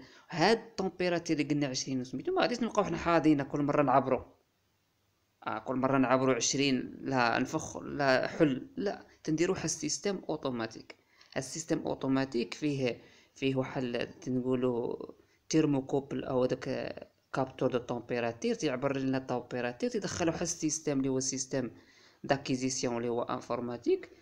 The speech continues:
اللي يد-، اللي تيدير لنا الكومباريزون وحدو، من بعد تيخدم لنا واحد السيستم اللي هو لوبجيكتيف ديال، ديال، ديال، ديال ليكزامان ديال ألفين واثنين وعشرين اللي هو لايروتير.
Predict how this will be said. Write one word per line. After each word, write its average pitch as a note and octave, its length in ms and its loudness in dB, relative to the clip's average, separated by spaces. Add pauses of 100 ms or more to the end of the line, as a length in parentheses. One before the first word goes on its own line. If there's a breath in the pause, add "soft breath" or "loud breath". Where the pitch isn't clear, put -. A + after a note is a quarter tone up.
(220 loud breath)
اللي G#3 80 -2
يد-، F3+ 180 -4
اللي F3+ 260 2
تيدير F3 300 4
لنا F3+ 180 4
الكومباريزون E3+ 840 4
وحدو، D#3+ 360 2
من G3 120 0
بعد G3 340 2
تيخدم D#3+ 560 2
لنا G3 440 2 (420)
واحد - 160 -2
السيستم F3+ 560 2
اللي D3+ 120 2
هو E3 400 2
لوبجيكتيف D3 760 0
ديال، C3 400 2 (220)
ديال، C3+ 440 -2 (400)
ديال، C3 400 0 (360 soft breath)
ديال D3 140 2
ليكزامان C#3 640 0
ديال C#3+ 180 0
ألفين C#3 260 -4
واثنين B2+ 220 -4
وعشرين D3 320 -2
اللي C3 100 0
هو C3+ 120 2
لايروتير. C3 540 -2